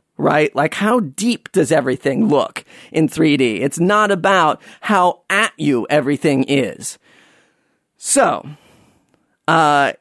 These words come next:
in terms of, though, but here's the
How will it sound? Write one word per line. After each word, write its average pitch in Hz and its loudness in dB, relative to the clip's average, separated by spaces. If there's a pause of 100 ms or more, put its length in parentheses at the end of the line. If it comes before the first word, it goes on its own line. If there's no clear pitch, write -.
(200)
in 277 2
terms 262 2
of, 127 2
though, 180 0
but 254 0
here's 453 2
the 523 2